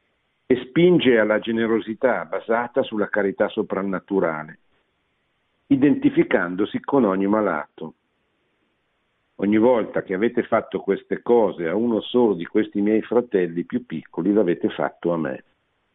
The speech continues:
L'affermar-, l'affermazione di Gesù è una verità morale di portata universale. Si tratta di prendersi cura di tutta la vita e della vita di tutti,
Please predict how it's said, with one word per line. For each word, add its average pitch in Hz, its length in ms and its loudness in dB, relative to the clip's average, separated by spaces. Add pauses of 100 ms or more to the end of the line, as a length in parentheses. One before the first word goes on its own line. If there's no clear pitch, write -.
(720)
L'affermar-, 123 760 2
l'affermazione 117 560 2
di 110 120 2
Gesù 92 480 -2 (1080)
è 110 80 -2
una 135 180 4
verità 127 360 2
morale 110 600 0
di 113 100 -6
portata 104 540 -4
universale. 101 880 -4 (1900)
Si - 160 -4
tratta 110 400 2
di 95 100 -4
prendersi 123 720 2
cura 87 400 0
di 82 180 -10
tutta - 380 -4
la 87 140 -2
vita 107 580 -2
e 87 140 -10
della 95 200 0
vita 90 260 -4
di 104 160 -2
tutti, - 440 -14